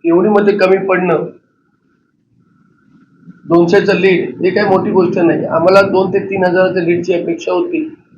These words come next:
ते नेमकं काय झालं, याच्यावर शंभर टक्के दोन्ही पक्षाचे कार्यकर्ते एकत्रित येऊन मंथन करतील. आणि मी म्हटल्याप्रमाणे अल्पसंख्याकांचे जे पाच बूथ होते, त्या ठिकाणी अल्पसंख्याक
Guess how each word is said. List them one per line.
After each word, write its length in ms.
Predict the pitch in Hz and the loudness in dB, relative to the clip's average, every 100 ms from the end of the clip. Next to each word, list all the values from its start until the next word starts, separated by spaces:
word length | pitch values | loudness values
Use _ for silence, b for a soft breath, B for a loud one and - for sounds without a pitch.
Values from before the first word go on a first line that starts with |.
| _ _ _ _ _ - | _ _ _ _ _ -6
ते 80 | 180 | -2
नेमकं 320 | 180 196 208 | 0 0 2
काय 240 | 196 202 | 4 4
झालं, 320 | 196 180 170 - - _ _ _ _ - - 988 988 - - - _ _ | 4 2 0 -4 -14 _ _ _ _ -20 -18 -16 -14 -14 -16 -20 _ _
याच्यावर 480 | - 170 170 185 180 | -8 -4 2 2 2
शंभर 420 | 170 170 175 190 180 | -2 -2 0 0 -2
टक्के 380 | 175 190 - - _ _ _ _ _ _ _ _ _ _ _ _ | -2 -2 -2 -6 _ _ _ _ _ _ _ _ _ _ _ _
दोन्ही 260 | 170 202 196 | 2 2 2
पक्षाचे 760 | 180 - - - - 175 175 | -2 -4 -16 -6 -2 -2 0
कार्यकर्ते 520 | 175 170 170 170 165 | 2 4 2 -2 -2
एकत्रित 280 | 165 175 175 | -2 -2 -2
येऊन 180 | 175 156 | -2 0
मंथन 340 | 156 156 175 170 | -2 0 -2 0
करतील. 440 | 175 175 190 - - _ _ _ _ _ - | -2 -2 -2 -2 -10 _ _ _ _ _ -8
आणि 480 | 175 190 185 175 - - - | 0 4 4 2 -2 -8 -6
मी 100 | 175 | -4
म्हटल्याप्रमाणे 840 | 180 170 165 185 185 185 175 165 151 | -4 -2 -2 2 2 2 2 0 0
अल्पसंख्याकांचे 840 | 160 160 185 180 175 180 175 175 | -2 -4 -2 -2 0 0 0 0
जे 140 | 175 | 0
पाच 260 | - 175 165 | 0 0 0
बूथ 180 | 156 170 | 0 0
होते, 280 | 165 156 | 0 -2
त्या 140 | 151 165 | -4 -4
ठिकाणी 240 | 170 160 | -2 0
अल्पसंख्याक 640 | 160 - 190 185 175 175 | -2 -4 -6 -2 -2 -2